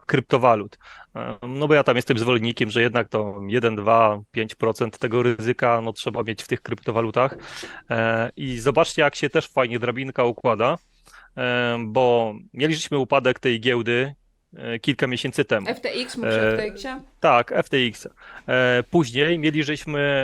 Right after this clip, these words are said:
Speaker 1: e, z około miesiąca temu straszenie, mm, regulacjami, e, Binance'a, że rząd coś tam U S A mówi, że to jest giełda niepewna,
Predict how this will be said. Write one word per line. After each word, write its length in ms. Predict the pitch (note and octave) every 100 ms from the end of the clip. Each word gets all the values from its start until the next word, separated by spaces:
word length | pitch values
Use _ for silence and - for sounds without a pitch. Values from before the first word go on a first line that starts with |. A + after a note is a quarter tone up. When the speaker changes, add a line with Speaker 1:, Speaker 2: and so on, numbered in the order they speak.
| B2+ A#2+ A#2 A#2
Speaker 1:
e, 40 |
z 200 | A#2 -
około 300 | - - D3+
miesiąca 380 | C#3 C#3+ D3 C#3
temu 360 | C#3 C#3+ C#3+ C#3
straszenie, 680 | - C3+ - C#3 C#3 C#3
mm, 720 | C3+ C3 C3 A#2 A#2 A#2 A#2
regulacjami, 1120 | A#2 A#2 B2+ B2 C3+ C3 - C#3 C#3 C3+ C3+ B2+ - - -
e, 460 | A#2 A2+ A#2 A#2 A2+
Binance'a, 720 | A2 D3 C#3+ C3 A#2+ G#2+ G2+
że 260 | G#2 A2+ A2
rząd 340 | C3 C3 -
coś 240 | - C3+
tam 280 | - C3+ B2+
U 300 | B2+ B2+ B2+
S 140 | B2 -
A 180 | C3+ C3
mówi, 280 | C3+ B2+ C3+
że 140 | C#3
to 180 | - C3+
jest 400 | C3 B2+ - A#2+
giełda 560 | B2+ C3+ C3 C3 B2
niepewna, 840 | A#2 A2+ - D3+ D3 C#3+ D#3 D3+